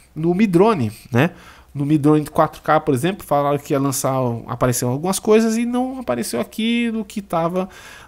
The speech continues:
vazando na internet. Apareceu outra coisa, tá?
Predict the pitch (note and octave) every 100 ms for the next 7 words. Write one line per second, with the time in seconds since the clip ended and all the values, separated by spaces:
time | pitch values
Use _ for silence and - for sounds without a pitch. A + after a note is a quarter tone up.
0 | - D3 F3 A#2+ B2+ D#3 D#3+ D#3+ F3+ C3+
1 | A2 - A#2+ A#2+ D3+ C#3+ F#3 G#3 G3+ A#2+
2 | - - G#2 C3 - - - - B2